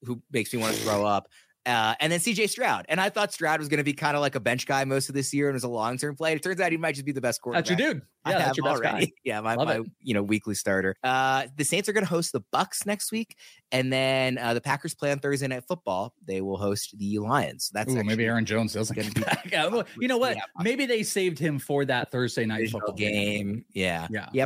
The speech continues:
Speaker 1: possibly. Uh, speaking of those Lions, they hosted the Falcons. Uh, and then we, we talked about already, like, Sam Laporta, huge,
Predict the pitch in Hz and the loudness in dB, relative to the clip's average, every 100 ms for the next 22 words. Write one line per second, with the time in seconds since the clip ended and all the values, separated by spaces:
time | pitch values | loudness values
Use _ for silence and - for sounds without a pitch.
0 | - 208 - 87 - - 135 131 220 208 | 0 -4 -4 -10 -10 -8 0 2 2 2
1 | 202 214 165 120 98 98 113 - 120 120 | 2 4 2 4 2 2 -2 0 2 2
2 | - 135 - 92 - 110 147 - - - | 0 -4 0 0 0 -4 -6 -8 -12 -20
3 | _ 117 117 117 117 117 117 - 120 127 | _ -2 2 4 4 4 2 -2 -4 0
4 | 131 127 120 127 120 143 160 175 156 156 | 0 0 -2 -2 -2 -2 0 0 2 2
5 | 202 110 - - 127 151 139 123 139 151 | 0 -4 -8 -4 -2 0 -2 -2 0 2
6 | 117 107 101 123 131 151 131 | 0 0 -6 -2 0 0 -4